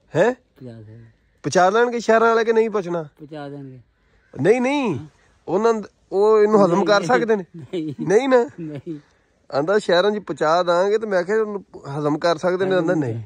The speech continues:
Speaker 2: ਨਹੀਂ ਕਰ
Speaker 1: ਪਾਣੀ ਪਾ ਕੇ ਕਰ ਲੈਣਗੇ।
Speaker 2: ਹਾਂ, ਪਾਣੀ ਪਾ ਕੇ।
Speaker 1: ਅਸਲ ਦੁੱਧ ਨਹੀਂ ਉਹਨਾਂ ਨੂੰ। ਕੀ ਹੋਣਾ ਉਹਨਾਂ ਨੂੰ?
Speaker 2: <laughs>
Speaker 1: ਉਹਨਾਂ ਨੂੰ ਮਰੋੜ ਲੱਗ ਜਾਣਾ ਜਿਹੜਾ। ਹਾਏ ਕੈਪਟਨ,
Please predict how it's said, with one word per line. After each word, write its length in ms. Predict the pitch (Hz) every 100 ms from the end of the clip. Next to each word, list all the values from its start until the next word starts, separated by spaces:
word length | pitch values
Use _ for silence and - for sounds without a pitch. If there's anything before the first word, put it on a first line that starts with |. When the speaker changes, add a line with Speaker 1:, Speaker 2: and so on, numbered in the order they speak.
| 117
Speaker 2:
ਨਹੀਂ 200 | 127 127
ਕਰ 100 | 113
Speaker 1:
ਪਾਣੀ 260 | 180 196
ਪਾ 200 | 220 220
ਕੇ 100 | 202
ਕਰ 220 | 190 165 135
ਲੈਣਗੇ। 220 | 127 120
Speaker 2:
ਹਾਂ, 60 |
ਪਾਣੀ 300 | 104 135 135 131
ਪਾ 60 | 123
ਕੇ। 440 | 107 107 _ -
Speaker 1:
ਅਸਲ 200 | 151 208
ਦੁੱਧ 180 | 196 190
ਨਹੀਂ 180 | 180 175
ਉਹਨਾਂ 160 | 156
ਨੂੰ। 100 | 147
ਕੀ 260 | 117 120 196
ਹੋਣਾ 200 | 214 196
ਉਹਨਾਂ 180 | 170 170
ਨੂੰ? 100 | 151 _ _ _ _ _ _ _ _ _ _
Speaker 2:
<laughs> 1040 | 127 185 214 196 135 - 214 - - 151
Speaker 1:
ਉਹਨਾਂ 340 | 196 208 233 214
ਨੂੰ 80 | 202
ਮਰੋੜ 360 | 196 185 190
ਲੱਗ 180 | 185 151
ਜਾਣਾ 220 | 139 131
ਜਿਹੜਾ। 300 | 131 135 156
ਹਾਏ 640 | 170 - - 156 - 180 170
ਕੈਪਟਨ, 560 | - 143 139 135 160